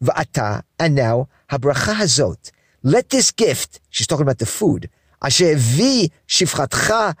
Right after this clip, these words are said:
ladoni," which your maidservant has brought to my lord, "let it be given to the men who walk at my lord's feet." In Hebrew, it says, "Hamitalchim b'reglei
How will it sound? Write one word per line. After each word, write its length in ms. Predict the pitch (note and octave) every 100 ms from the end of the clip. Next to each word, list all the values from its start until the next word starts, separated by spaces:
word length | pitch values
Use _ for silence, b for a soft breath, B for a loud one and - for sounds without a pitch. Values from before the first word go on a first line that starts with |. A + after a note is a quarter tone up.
| b
ladoni," 640 | - C#3 B2+ A#2 G#2+ D3+ G3+
which 240 | - D3+ -
your 100 | C#3
maidservant 720 | C3+ G3 - D#3+ G#2+ F2 - _
has 140 | - A#2
brought 220 | C#3+ F#3+
to 80 | E3+
my 100 | C3+
lord, 440 | A2 G2 A2 D#3+ - _ _
"let 220 | A2+ F#3+
it 100 | B3+
be 140 | F#3 D#3+
given 260 | C#3+ G3+
to 100 | E3
the 120 | C#3+ A#2+
men 520 | B2 F#3 A2+ A#2 D3 _ -
who 100 | C3+
walk 500 | A2+ F#3+ F#3+ A#2 - -
at 120 | C3+
my 120 | B2
lord's 340 | A2 A#2 B2+ -
feet." 420 | - A2 - - _ _
In 100 | -
Hebrew, 280 | B2 G3+ F3+
it 100 | D#3
says, 300 | - C#3+ C3+ - b b
"Hamitalchim 920 | A#2+ B2 C3 - - - G#3 A#3 G#2 - _ -
b'reglei 460 | A2+ A2 A2+ D#3